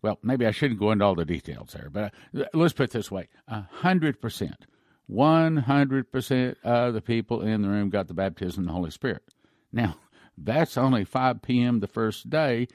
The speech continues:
and the crusade only started two hours before.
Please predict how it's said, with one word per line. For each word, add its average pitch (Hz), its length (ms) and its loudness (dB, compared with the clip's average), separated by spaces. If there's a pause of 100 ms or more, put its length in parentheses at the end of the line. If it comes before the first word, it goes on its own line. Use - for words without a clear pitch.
(260)
and 120 380 -2
the 110 40 -6
crusade 123 420 0
only 110 200 0
started 131 380 0
two 117 200 -2
hours 113 240 0
before. 117 440 -2